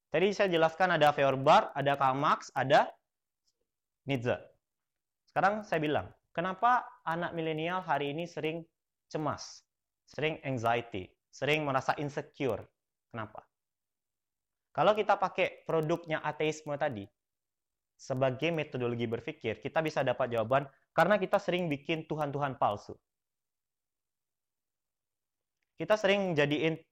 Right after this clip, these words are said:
follower sebagai Tuhan. Kita sering jadiin prestasi sebagai Tuhan.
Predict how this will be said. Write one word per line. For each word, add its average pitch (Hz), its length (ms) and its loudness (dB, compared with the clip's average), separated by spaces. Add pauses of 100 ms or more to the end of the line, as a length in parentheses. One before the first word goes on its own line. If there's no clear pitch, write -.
(1080)
follower 151 400 6
sebagai 123 320 0
Tuhan. 110 320 -4 (1120)
Kita 131 240 0
sering 160 240 0
jadiin 147 560 0 (1300)
prestasi 147 640 -2
sebagai 110 320 -4
Tuhan. 117 240 -8